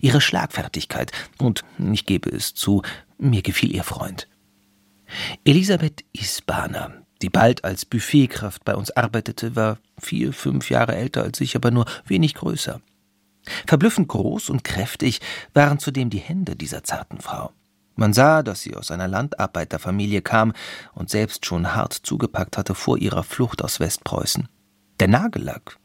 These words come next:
nie hatte ich sie ohne Korallenrot gesehen, auch nicht beim Melken auf dem Gut, sollte wohl davon ablenken, unterstrich es jedoch. Aber was man ihren Mangel an Schönheit nennen mochte, wurde letztlich überstrahlt von ihrer frischen Jugend und der schwungvollen Lebenslust,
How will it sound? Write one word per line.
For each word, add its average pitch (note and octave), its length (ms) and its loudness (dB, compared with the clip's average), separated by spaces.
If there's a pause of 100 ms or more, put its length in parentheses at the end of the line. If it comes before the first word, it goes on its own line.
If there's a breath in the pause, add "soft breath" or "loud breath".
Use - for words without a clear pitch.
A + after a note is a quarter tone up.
nie C3 240 10
hatte E2+ 200 -6
ich - 160 -8
sie - 200 -4
ohne G#2 300 -2
Korallenrot G#2 760 2
gesehen, A2+ 380 2 (200 loud breath)
auch B2 180 2
nicht A2+ 140 -4
beim F#2+ 160 0
Melken B2+ 320 -2
auf - 100 -6
dem G#2 180 -2
Gut, D3+ 200 4 (460 loud breath)
sollte C#3+ 500 0
wohl C3 140 -2
davon C3 240 -4
ablenken, G#2+ 640 -4 (300)
unterstrich G#2 560 0
es - 120 -2
jedoch. - 380 -6 (720)
Aber C#3 140 6
was - 320 -2
man D3 220 0
ihren C3 340 0
Mangel F3+ 360 0
an G2+ 120 -2
Schönheit D#3 540 0
nennen B2+ 280 2
mochte, B2+ 360 2 (400 loud breath)
wurde C3+ 160 8
letztlich - 440 0
überstrahlt B2 680 -2
von - 140 -4
ihrer A#2 260 2
frischen - 460 -4
Jugend G#2 460 -4
und - 360 -8
der - 80 0
schwungvollen A#2+ 720 0
Lebenslust, G#2 640 0